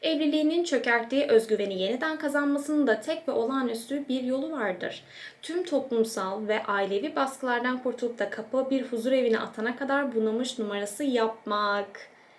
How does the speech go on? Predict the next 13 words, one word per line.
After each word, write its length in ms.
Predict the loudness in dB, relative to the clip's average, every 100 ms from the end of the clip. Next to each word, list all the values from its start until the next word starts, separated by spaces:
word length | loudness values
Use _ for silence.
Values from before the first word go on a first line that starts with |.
| -20 -20 _ _ -6
Devamını 440 | 0 2 4 2
okumayayım. 520 | 0 2 2 2 -2 -6 -16 _ -20 -20 _ -20 -20 -20 _ _ _ _ _ _ -20 _ _ _ _ -4
Bu 60 |
da 140 | -2 4
böyle 280 | 4 2
bir 200 | 0 -2
kitap. 400 | -4 -4 -4 -4 -8 -16 -20 _ -10
Yine 320 | -8 -6 -10
kısa 320 | -14 -10 -4
bir 220 | -4 -4
kitap. 460 | -8 -6 -4 -4 -6 -18 -20 _ _ _ _ _ _ _ _ _ _ _ _ -20 -20 -20 -20 _ _ _ 0
İza'nın 560 | 2 6 8 8 6
şarkısı. 1120 | 4 4 8 8 6 0 0 4 6 6 4